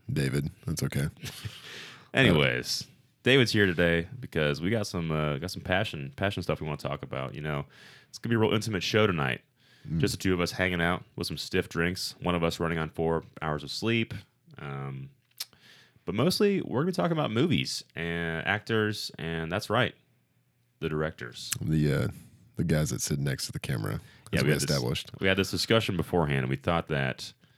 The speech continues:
Speaker 2: um, they might sit behind the camera, which they, we, they probably do.
Speaker 1: N-,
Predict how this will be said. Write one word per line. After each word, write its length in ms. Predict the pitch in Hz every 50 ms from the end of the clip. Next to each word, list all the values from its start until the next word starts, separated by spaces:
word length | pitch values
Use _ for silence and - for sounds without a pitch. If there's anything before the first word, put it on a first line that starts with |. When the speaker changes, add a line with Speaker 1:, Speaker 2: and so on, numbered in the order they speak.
| _ _ _ _ _ _ _ _ _ _ _ _
Speaker 2:
um, 440 | - 65 65 64 60 60 58 57 55 - _ _ _ _ -
they 100 | 78 76
might 300 | 73 73 78 82 - -
sit 140 | - 104 -
behind 200 | 95 95 95 92
the 40 | 95
camera, 220 | - - 107 104
which 160 | 104 113 -
they, 100 | - 135
we, 180 | 120 - 117 123
they 120 | 120 131
probably 320 | 131 - 170 185 165 98 69
do. 280 | 65 64 - - - - - - _ -
Speaker 1:
N-, 120 | 85 -